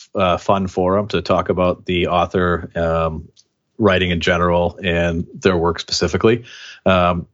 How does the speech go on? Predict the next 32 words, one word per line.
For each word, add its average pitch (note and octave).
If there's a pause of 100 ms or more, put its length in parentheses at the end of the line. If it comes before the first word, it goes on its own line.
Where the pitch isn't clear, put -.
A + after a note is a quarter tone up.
it's -
not, B2
like, G#2
buttoned F#2+
up F2
or F#2+
anything. F2
We F#2
have F#2+
a E2+
good E2
time. E2+
There's F2
a F#2
lot F2+
of E2
laughs. D#2+
We F2
just F2+
kind F2
of, E2+
uh, E2 (460)
you F2+
know, E2+
get F#2
together E2+
and D#2 (120)
B F#2
S F2+
and D#2+ (1080)
try F2+
to, F2